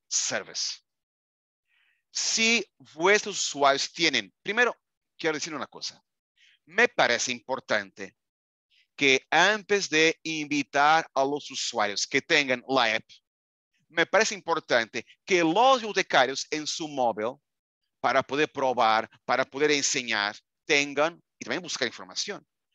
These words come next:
tengan la app en su móvil. Si yo tengo un iPhone, tengo que ir a la App Store y escribir EBSCO, voy a escribir por el chat, mobile. Si yo tengo un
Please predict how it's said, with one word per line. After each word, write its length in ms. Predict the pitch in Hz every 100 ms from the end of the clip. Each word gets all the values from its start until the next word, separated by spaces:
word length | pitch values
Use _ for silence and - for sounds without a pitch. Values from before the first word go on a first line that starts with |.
| _ -
tengan 480 | 165 156 160 175 -
la 320 | 160 151 123
app 140 | 123 -
en 140 | 143
su 160 | - 180
móvil. 340 | 185 127 107 98 _ _ _ _ _
Si 200 | - -
yo 60 | 285
tengo 380 | 240 202 170 170
un 160 | 160
iPhone, 600 | 139 135 - 156 175 214 _ _ _ _
tengo 300 | 170 170 151
que 140 | 151
ir 240 | 131 151 - - _ _ _ _ _
a 140 | 131 135
la 220 | 139 127
App 400 | - - 165 -
Store 540 | - - 131 131 190 170 _
y 120 | 147
escribir 600 | 147 - 135 117 151 160 _
EBSCO, 800 | 135 135 151 - - 208 226 226 _ _ _ _
voy 160 | 120
a 20 |
escribir 320 | 123 - 127 143
por 140 | 107
el 60 | 101
chat, 320 | - 139 180 - _ _ _ _
mobile. 640 | 160 196 196 127 101 85 _ _ _ _ _ _ -
Si 120 | -
yo 80 | 208
tengo 440 | 240 247 180 120 _ _ _ _ -
un 380 | 190 170 123